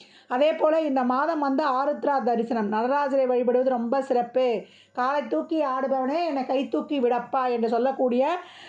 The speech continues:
அ, ஆடல் அரசோனை வழிபடக்கூடிய நாள் என்னன்னு பார்த்தீங்கன்னா, மார்கழி பதினொன்னு, இருபத்தேழு பன்னெண்டு ரெண்டாயிரத்தி இருபத்தி மூணு, டிசம்பர் இருபத்தேழாம் தேதி புதன்கிழமை அன்னைக்கு வருது. அன்றைய தினம், அ, பெரு-, சிவனை வழிபடுவது ரொம்ப சிறப்பு. எல்லாத்துக்கும்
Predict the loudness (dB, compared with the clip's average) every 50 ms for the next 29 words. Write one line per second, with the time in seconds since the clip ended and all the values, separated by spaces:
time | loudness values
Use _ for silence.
0 | -20 -6 -2 0 0 0 0 0 0 0 2 2 2 2 0 0 0 0 0 0
1 | 0 2 2 2 2 2 2 2 2 0 0 2 2 2 2 2 0 0 0 0
2 | 0 0 0 0 0 0 0 0 0 0 0 0 0 0 0 0 0 0 0 0
3 | 0 0 0 0 -2 -2 0 0 0 2 2 0 -2 -4 -8 _ _ -2 0 0
4 | 2 0 -2 -2 -2 0 2 2 2 2 0 0 -2 -2 -2 -2 -2 0 0 0
5 | 2 2 2 0 0 0 0 0 0 0 0 0 0 0 -2 -2 -4 -4 -2 -2
6 | -2 -2 -2 -4 -6 -10 -18 -20 -20 -20 _ _ -6 -2 -2 0 0 2 2 0
7 | 0 -2 -6 -10 _ -2 -2 0 0 0 0 0 0 0 0 0 0 0 0 0
8 | 0 2 0 0 0 0 -2 -2 -2 -2 -2 -2 -4 -4 -2 -4 -4 -2 -2 -4
9 | -4 -2 -2 -2 0 0 -2 -4 -4 -6 -8 -12 -18 _ _ -20 -20 _ _ -6
10 | -4 -2 -2 -2 -2 -2 -2 -2 -2 0 0 0 0 0 0 -2 -2 -2 -2 -2
11 | -2 -4 -4 -4 -4 -2 -2 0 0 0 0 0 0 0 0 0 0 0 0 0
12 | 0 0 0 0 0 -2 -2 -2 -4 -4 -4 -4 -2 -2 -2 -4 -4 -6 -4 -2
13 | 0 0 0 0 0 0 0 0 0 0 0 0 -2 -2 -4 -6 -6 -10 -10 -6
14 | -4 -4 -4 -4